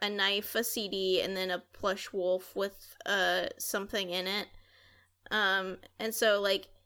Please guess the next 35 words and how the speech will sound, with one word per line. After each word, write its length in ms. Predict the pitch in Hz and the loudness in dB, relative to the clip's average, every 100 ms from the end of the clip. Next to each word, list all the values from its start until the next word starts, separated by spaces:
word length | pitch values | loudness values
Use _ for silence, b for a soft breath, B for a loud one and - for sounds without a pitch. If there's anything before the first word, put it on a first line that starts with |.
| _ | _
he 100 | - | -2
pops 280 | 226 285 - | 10 10 10
the, 320 | 262 247 214 226 | 8 8 6 2
the 80 | 226 | 0
C 240 | 233 247 | 2 0
D 180 | 226 214 | 0 0
in 180 | 202 214 | 0 -2
from 420 | - 196 196 185 - _ - | -2 -2 -2 -8 -10 _ 0
that 240 | 185 - | 2 4
one, 220 | 196 196 185 | 2 -2 -2
and 200 | 190 190 | -4 -4
then, 360 | 190 196 185 - _ _ _ _ _ | -2 -4 -6 -10 _ _ _ _ _
uh, 540 | 214 214 202 180 131 - - - - - | 4 6 6 6 4 -2 -10 -18 -18 -8
what's 380 | 233 226 226 - | 0 4 2 2
playing 380 | 262 247 277 | 2 4 6
is 140 | 233 233 | 4 8
basically 520 | 240 254 - 220 233 | 10 10 6 4 4
just, 300 | 233 220 - | 4 0 4
like, 300 | 226 208 - - - - - | 4 4 0 -14 -20 -20 -2
he's, 220 | 269 254 | 0 6
like, 140 | 269 | 6
explaining 840 | 262 - - - 226 226 226 220 214 | 6 4 -2 2 2 4 0 0 -2
about, 680 | 208 208 208 208 190 175 - _ _ _ - | 2 6 8 6 4 2 -2 _ _ _ -4
like, 380 | 220 190 185 - - - - b b b - | 2 2 0 -12 -20 -20 -20 b b b 10
"I 140 | 262 | 12
like 260 | 269 262 247 | 12 10 8
wolves. 880 | 214 226 220 226 226 269 - - - _ _ - | 4 4 6 4 4 2 0 0 -4 _ _ 0
I'm 140 | 226 | 2
sorry 460 | 254 277 240 247 247 | 6 10 12 12 12
that 200 | 226 220 | 10 10
I 220 | 220 214 | 10 10
scared 480 | 226 - 233 220 220 | 4 4 4 4 2
you," 260 | 214 202 208 | 4 4 6
or 160 | 196 | 4
whatever, 640 | 196 196 202 190 190 190 | 6 4 4 4 4 4